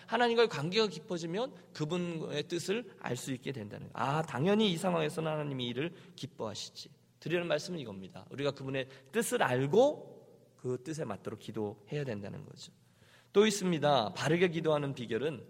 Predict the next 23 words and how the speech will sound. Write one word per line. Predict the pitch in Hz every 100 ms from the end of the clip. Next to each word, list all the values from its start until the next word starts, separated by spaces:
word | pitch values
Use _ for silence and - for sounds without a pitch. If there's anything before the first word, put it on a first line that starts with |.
| - - -
믿음을 | 147 175 220 196
가지고 | 156 156
기도하는 | 151 120 107 98
겁니다. | - -
기도는 | - 185 233 247
하는데 | 226 220 202 214 117 - -
내가 | 139 185
그걸 | 208 226
정말 | 180 175 214
믿으면서 | 160 139 180 214 254 240 214
기도하는지 | 180 180 170 151 143 151
여러분 | 165
잘 | 180 - 202
생각하며 | 214 196 190 160 165 160 - -
기도하십시오. | - 131 135 131 - - 151 - - - - _ _ _ _ - -
"그러므로 | 135 139 139
내가 | 135 139
너희에게 | 131 135 135 131
말하노니 | 127 123 123 120 123 196 - -
무엇이든지 | 127 143 139 135 135 135 135
기도하고 | - 143 170 165 165 160 165
구하는 | 143 147 143 135
것은 | 123 170 220